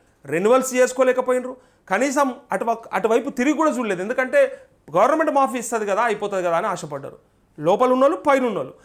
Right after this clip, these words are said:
అయితే ఈ కారణం చేత సగం మందికి కాకపోతే ఏం ప్రాబ్లం అయిందంటే, ఈ సగం మందికి ఇప్పుడు బ్యాంకులు ఏం చేస్తూ ఉన్నాయంటే, ఇప్పుడు ఇది బ్యాంకులని ఏమనాలో నాకు అర్థమవుతలేదు.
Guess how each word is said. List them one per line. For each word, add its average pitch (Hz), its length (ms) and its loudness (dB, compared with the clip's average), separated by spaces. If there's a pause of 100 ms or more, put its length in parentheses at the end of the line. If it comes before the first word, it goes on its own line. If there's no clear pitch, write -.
(220)
అయితే 240 180 2 (360)
ఈ 302 40 0 (140)
కారణం 254 400 0
చేత 262 140 0 (520)
సగం 240 260 2
మందికి 247 300 -2
కాకపోతే 226 320 -2 (100)
ఏం 214 140 -2
ప్రాబ్లం 208 300 -2
అయిందంటే, 151 280 -6 (120)
ఈ - 20 -6 (100)
సగం 202 260 -4
మందికి 202 240 -6
ఇప్పుడు 208 240 -8
బ్యాంకులు 185 340 -4
ఏం 180 120 -6
చేస్తూ 151 260 -6
ఉన్నాయంటే, 127 320 -10 (360)
ఇప్పుడు 208 200 -4
ఇది 208 100 -4 (100)
బ్యాంకులని 240 440 0 (520)
ఏమనాలో 240 340 2
నాకు 220 160 -4
అర్థమవుతలేదు. 156 520 -6